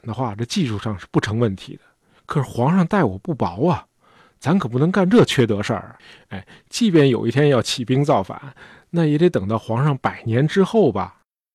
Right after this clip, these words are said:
那他后来怎么又没等呢？哎，是因为宰相。呃，安禄山一共经历过三位宰相啊。第一位张九龄是个阅人无数的高级知识分子啊，一提起张九龄，大伙儿会想到他的千古绝句，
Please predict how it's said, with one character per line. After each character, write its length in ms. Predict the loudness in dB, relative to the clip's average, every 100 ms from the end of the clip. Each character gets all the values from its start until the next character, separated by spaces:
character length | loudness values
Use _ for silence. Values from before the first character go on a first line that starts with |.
| _ _
那 140 | -4
他 60 | -2
后 120 | 0
来 120 | 0 0
怎 120 | 0
么 80 | 0
又 120 | 0
没 260 | 0 -2
等 160 | 0 -2 -2
呢？ 180 | -14 -14 _ _ _
哎， 220 | -20 -20 -12
是 200 | -6 -4
因 160 | -2
为 200 | -2 -4
宰 260 | -4 -10 -12 -6
相。 260 | -4 -4 _ _ -20 -20 -20 _
呃， 100 | -6
安 160 | 0
禄 140 | 0 2
山 200 | 2 0
一 100 | 2
共 180 | 0
经 220 | 2 2 2
历 100 | 2
过 160 | 0
三 320 | 0 2 4
位 140 | 2 0
宰 160 | -4 -12
相 240 | -8 -8 _ _
啊。 300 | -10 -10 -10
第 180 | -2 0
一 60 | 4
位 280 | 2 2 -2
张 260 | 0 2 2
九 220 | 0 -4
龄 260 | -4 -4 -6 -10
是 140 | -8
个 240 | -6 -8 -6
阅 240 | 2 4
人 180 | 4 2
无 220 | 0 -2
数 160 | -2 -4
的 100 | -6 -6
高 240 | 0 0
级 220 | 2 -2
知 160 | 0 0
识 100 | 0
分 220 | -2 -4
子 180 | -4 -14 -20 -20 -20 -20 -18
啊， 120 | -12
一 180 | -2 -2
提 200 | 0 0
起 160 | 2 2
张 240 | 4 4
九 160 | 2 -2
龄， 280 | -4 -4
大 140 | -2 -4
伙 140 | -2
儿 20 |
会 140 | 0 0
想 240 | -2 -8
到 200 | -8 -8 -10
他 120 | -8
的 140 | -8
千 380 | -6 0 4 2
古 200 | 0 -10
绝 220 | -6 -2
句， 240 | 0 0